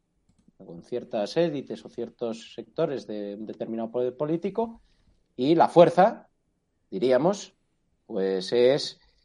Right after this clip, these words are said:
aparte de, eh, el último, la, la última herramienta que te queda, la más cara y la más peligrosa también,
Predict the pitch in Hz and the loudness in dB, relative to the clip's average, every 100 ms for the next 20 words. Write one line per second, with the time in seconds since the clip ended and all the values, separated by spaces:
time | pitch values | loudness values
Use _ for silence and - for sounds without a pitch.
0 | _ 104 101 151 160 160 143 135 135 - | _ -2 4 4 6 4 4 2 -2 -10
1 | - 110 110 107 104 98 104 120 156 156 | -10 -6 -4 -2 -4 -6 -6 -4 -2 -2
2 | 156 147 139 135 131 127 127 - _ _ | -2 2 2 2 2 0 -4 -12 _ _
3 | 170 202 226 233 - 123 127 - 120 139 | -20 -20 -20 -20 -12 -4 -4 -2 -2 -2
4 | 139 151 147 143 165 165 - 113 98 _ | -2 0 2 2 2 0 0 -2 -4 _
5 | _ - 127 127 127 170 170 208 233 - | _ -10 -4 -2 2 4 6 4 2 -10
6 | _ - 104 143 156 - 170 208 - - | _ -6 -2 0 0 4 6 6 2 -6
7 | _ _ _ _ _ _ _ _ _ - | _ _ _ _ _ _ _ _ _ -8
8 | 123 117 117 123 208 156 - 175 139 180 | -4 0 0 0 0 -2 -2 -4 2 2
9 | 185 147 87 165 - | 2 -4 -8 -12 -20